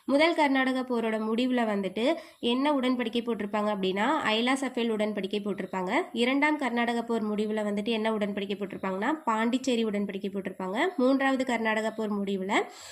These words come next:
என்ன உடன்படிக்கைனா, பாரிஸ் உடன்படிக்கை. ஓகேங்களா? ஐலா சஃபேல், பாண்டிச்சேரி, பாரிஸ் உடன்படிக்கை, மூணு உடன்படிக்கை. அஹ், பிளாசி போர்ல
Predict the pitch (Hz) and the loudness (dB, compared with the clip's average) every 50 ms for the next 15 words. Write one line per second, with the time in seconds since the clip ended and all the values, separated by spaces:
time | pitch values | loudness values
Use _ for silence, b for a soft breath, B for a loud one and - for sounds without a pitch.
0 | B B B B - - 254 240 262 262 254 233 240 233 214 208 190 - 202 190 | B B B B -4 -2 0 2 2 2 2 2 2 0 -2 -2 -4 -2 0 0
1 | 220 339 381 - - 269 254 262 277 285 320 330 320 - 202 185 185 180 180 180 | 2 0 0 2 2 4 6 6 6 6 4 2 0 -2 -2 -2 -2 -2 -2 -4
2 | 165 - - - 165 - - 202 - 220 226 233 277 359 - - - - 208 214 | -6 -6 -6 -6 -6 -6 -6 -4 -4 -2 0 0 0 0 0 -4 -6 -4 -2 0
3 | 220 233 247 254 247 - 247 233 240 294 349 440 466 - - 226 208 220 226 233 | 2 2 2 2 2 0 -2 0 0 0 0 0 -2 0 0 2 2 2 2 2
4 | 247 247 254 - 240 220 220 262 349 - - - - - 220 208 214 226 220 277 | 0 0 0 -2 -2 0 0 0 0 0 -2 -6 -2 2 4 4 4 6 4 2
5 | 277 - 220 180 185 185 180 180 170 170 170 175 165 - 202 202 202 202 190 185 | 2 2 -2 -2 -2 -2 -2 -4 -4 -4 -4 -4 -4 -2 0 0 2 2 0 0
6 | 180 185 180 180 180 170 175 - 175 - B B B B B B B B - 233 | 0 -2 -2 -4 -4 -6 -6 -6 -8 -8 B B B B B B B B 0 2
7 | 240 240 233 240 247 262 254 262 277 277 311 302 294 - 285 269 254 240 262 285 | 2 2 2 2 2 4 4 4 4 2 0 -2 0 0 0 0 2 2 2 2